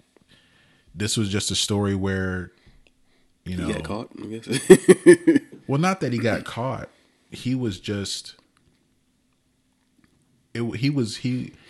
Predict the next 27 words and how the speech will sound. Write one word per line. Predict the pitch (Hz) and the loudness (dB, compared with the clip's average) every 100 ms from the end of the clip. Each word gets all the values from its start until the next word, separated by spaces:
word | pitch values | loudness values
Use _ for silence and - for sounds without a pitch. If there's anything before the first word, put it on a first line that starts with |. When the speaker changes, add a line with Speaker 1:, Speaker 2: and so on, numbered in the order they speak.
| - - _ | -20 -20 _
Speaker 1:
Frank | - - 156 139 | -12 -6 -6 -6
Farian | 135 127 110 | -6 -6 -6
came | 110 110 | -6 -6
from | 113 | -6
a | 95 | -6
place | - 95 87 | -6 -6 -6
of | 78 | -10
privilege. | - 76 - - - - | -10 -10 -12 -16 -12 -12
Yes, | - 104 101 | -8 -6 -6
he's | - 95 82 - | -6 -6 -6 -8
German, | - 90 87 85 80 - | -6 -4 -6 -8 -10 -14
and | 78 73 | -16 -14
if | 76 | -12
you | 78 | -12
look | 80 78 | -12 -10
at | 80 76 | -8 -8
him, | 76 | -12
you | 76 | -12
just | 76 | -12
think, | - 71 - | -12 -12 -12
"Oh, | 76 | -14
it's | 73 78 | -12 -14
a, | |
just | 71 - | -12 -12
another | 76 71 | -12 -12
white | 69 85 87 | -10 -10 -10
guy." | 101 104 110 | -8 -6 -8